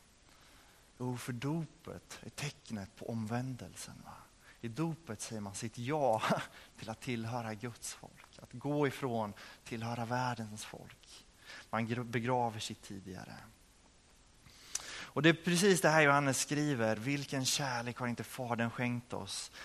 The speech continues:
när vi får heta Guds barn? Det är vi. Världen känner oss inte."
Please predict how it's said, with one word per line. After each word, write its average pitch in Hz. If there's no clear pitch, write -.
när 101
vi 104
får -
heta 107
Guds -
barn? -
Det -
är 117
vi. -
Världen 104
känner 110
oss -
inte." -